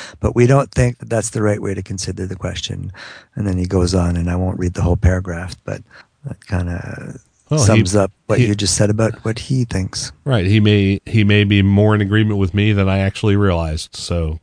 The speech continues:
Speaker 2: maybe there is no point in debate.
Speaker 1: Um, yeah, no, there's always point for debate. That's, I just, uh, always think that it's interesting that,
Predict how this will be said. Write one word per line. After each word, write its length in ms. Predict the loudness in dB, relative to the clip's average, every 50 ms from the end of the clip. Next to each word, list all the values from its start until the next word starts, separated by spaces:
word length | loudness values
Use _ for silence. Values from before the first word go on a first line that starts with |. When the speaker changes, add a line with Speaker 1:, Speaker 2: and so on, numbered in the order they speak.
| -8 -4
Speaker 2:
maybe 260 | 0 2 2 4 4
there 160 | 4 6 6
is 160 | 6 4 4
no 140 | 2 2 0
point 240 | 0 0 -2 -2 0
in 100 | -2 -2
debate. 360 | -4 -4 -4 -4 -6 -8 -10 _ _ _ _ _ -18
Speaker 1:
Um, 380 | -14 -14 -14 -14 -16 -20 -20 _ -20 -20 -20 -20 _ _ _ 2
yeah, 160 | 2 4 4
no, 140 | 6 6 6
there's 200 | 6 6 6 6
always 240 | 6 4 4 2 2
point 280 | 2 2 2 2 0 -4
for 140 | -6 -6
debate. 400 | -4 -4 -4 -2 -2 -2 -2 -4 -8 -16
That's, 360 | -20 -18 -18 -18 -18 -18 _ _ _ _ _ _ -14
I 80 | -12 -12
just, 360 | -10 -10 -10 -12 -10 -10 -10
uh, 420 | -10 -8 -10 -12 -14 -14 -14 -12 -8
always 280 | -8 -6 -6 -6 -4
think 180 | -4 -4 -6 -2
that 140 | -4 -2 -2
it's 160 | -2 -2 -2
interesting 580 | -2 -2 -2 -4 -4 -4 -4 -4 -4 -4 -4 -4
that, 160 | -4 -4